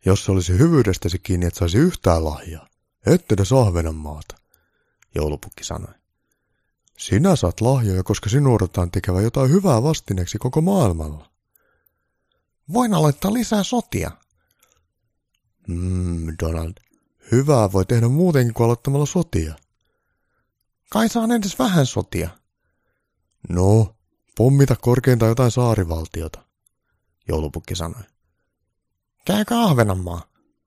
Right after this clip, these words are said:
Donald, sinun pitäisi olla ystävällisempi muille. Siksi sinä saat paljon lahjoja. Sinun pitäisi levittää rauhaa. Sopiiko, että käy levittämässä demokratiaa eri maihin?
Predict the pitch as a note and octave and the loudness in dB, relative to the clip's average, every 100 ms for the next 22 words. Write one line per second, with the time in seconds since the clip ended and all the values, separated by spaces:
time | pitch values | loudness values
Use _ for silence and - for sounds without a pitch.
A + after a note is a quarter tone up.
0 | _ _ _ _ _ _ _ _ _ F#2+ | _ _ _ _ _ _ _ _ _ 2
1 | F#2 F#2 E2 D#2+ D#2 - _ _ - - | 4 4 0 -6 -10 -16 _ _ -10 -2
2 | E3 B2+ A#2+ B2 C3+ C#3 F#3+ - G2 F#2 | 0 2 2 2 4 2 2 2 2 2
3 | F2 F2 E2+ E2+ E2 D#2 D#2 _ _ _ | 0 -4 -6 -6 -6 -10 -12 _ _ _
4 | _ - - A3+ - A2+ G2 F#2+ F2+ - | _ -6 0 2 2 0 2 0 0 -2
5 | G2 F2+ E2 E2+ D#2 F2+ D#2+ D#2 _ _ | 0 0 0 -4 -8 -10 -12 -16 _ _
6 | _ _ - E3 F#3 F#3+ G3+ G#3 G3+ G3+ | _ _ -4 0 2 2 0 2 0 0
7 | - A3 A#3 A3 G#2+ D#2 E2 D2+ - _ | -2 -2 0 2 2 2 -6 -12 -16 _
8 | _ _ _ _ _ _ _ _ _ _ | _ _ _ _ _ _ _ _ _ _
9 | _ _ _ _ - - G#3+ A3 B3 A3 | _ _ _ _ -18 -6 -4 -2 -2 -2
10 | G#3+ - A3 A3 A3+ G#3 F#3+ F3+ - A3 | -4 -4 -2 0 2 0 0 -4 -2 -2
11 | A3+ C#3+ - G#2 F#2+ A2 A#2 A2 A#2+ G#2+ | 0 -2 -2 -4 -2 -2 0 0 0 -2
12 | D#2+ E2+ | -4 -10